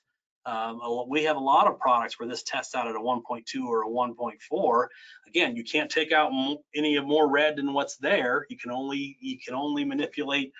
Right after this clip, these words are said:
what's available to manipulate. So right there's kinda strike one that you can actually get a, you can kinda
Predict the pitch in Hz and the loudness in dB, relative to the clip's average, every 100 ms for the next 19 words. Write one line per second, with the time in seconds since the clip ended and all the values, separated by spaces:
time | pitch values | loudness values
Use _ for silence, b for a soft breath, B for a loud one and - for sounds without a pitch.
0 | B B - - 123 120 151 147 139 - | B B -6 -6 -6 0 0 2 -2 -4
1 | 123 127 175 143 113 101 - - 110 - | -4 0 0 0 -4 -4 -6 -2 -2 -4
2 | b b - 180 180 185 180 175 156 - | b b -2 0 2 2 2 0 0 0
3 | - 165 151 139 160 143 127 127 135 131 | 2 2 2 0 4 4 2 -2 -6 -4
4 | 131 135 127 113 127 110 _ _ _ 147 | -4 -4 -6 -6 -6 -6 _ _ _ -10
5 | 127 127 117 117 - 135 110 | -8 -6 -6 -6 -6 -4 -4